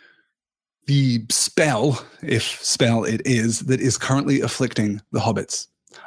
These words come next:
I think we get a pretty clear answer here in the, the passage itself. Suddenly Frodo felt him, uh, himself felt sleep overwhelming him. His head swam.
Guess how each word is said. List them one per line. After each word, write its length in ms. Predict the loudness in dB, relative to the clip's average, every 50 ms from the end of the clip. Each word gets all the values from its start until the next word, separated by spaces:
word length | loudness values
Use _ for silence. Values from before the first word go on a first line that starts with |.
| -12 _ 2
I 140 | 4 4 4
think 220 | 4 4 2 4
we 60 | 4
get 140 | 4 4 4
a 40 | 4
pretty 220 | 2 2 2 2
clear 280 | 2 2 2 2 2 2 2
answer 480 | 2 2 2 2 0 -2 -2 -4 -6 _
here 400 | -8 -4 -2 -2 -2 -2 -4 -10 _ _ _ _ _ _
in 240 | 0 2 2 4 2
the, 340 | 2 0 0 0 0 0 0
the 140 | -2 -2 -2
passage 500 | 0 0 0 0 0 0 -2 -2 -4 -6 -6
itself. 500 | -6 -4 -2 -2 0 0 -2 -2 -6 -12 -18 -20 -20 -20 -20 -20 -20 -20 -20 _ -4
Suddenly 340 | 0 2 4 4 6 4 4
Frodo 260 | 6 4 4 4 4
felt 260 | 4 4 2 2 4
him, 160 | 4 4 4 4
uh, 180 | 2 4 6 6
himself 420 | 6 6 6 4 2 2 2 2
felt 160 | 2 2 2
sleep 220 | 2 2 2 2 2
overwhelming 440 | 4 2 4 4 4 2 2 2
him. 120 | 2 0 0
His 160 | 0 -2 -2
head 240 | 2 2 2 2 2
swam. 320 | 0 2 2 4 2 2